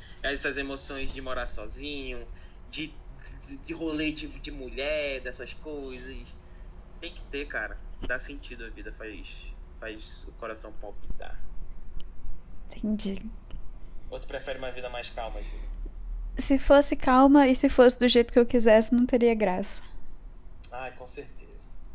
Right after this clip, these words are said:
Speaker 2: Às vezes eu queria que fosse, que eu não precisava de tanta emoção assim, né? Mas aí a gente cresce, constrói caráter.
Speaker 1: E isso, lógico.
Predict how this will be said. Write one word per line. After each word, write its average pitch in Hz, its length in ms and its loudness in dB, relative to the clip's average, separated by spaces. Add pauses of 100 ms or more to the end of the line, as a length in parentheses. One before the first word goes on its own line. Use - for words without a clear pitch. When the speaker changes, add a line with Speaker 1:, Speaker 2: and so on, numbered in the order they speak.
Speaker 2:
Às 240 140 8
vezes 294 180 10
eu 320 100 6
queria 330 260 6
que 330 140 0
fosse, 294 440 10
que 262 200 2
eu 285 40 8
não 294 120 6
precisava 254 520 6
de 240 120 0
tanta 254 260 6
emoção 240 460 8
assim, 262 400 6
né? 240 200 4
Mas 233 300 2
aí 247 160 6
a 254 40 6
gente 269 280 2
cresce, 233 420 4
constrói 226 440 6
caráter. 214 540 0 (1000)
Speaker 1:
E 240 600 -2
isso, - 180 -4
lógico. 220 920 -4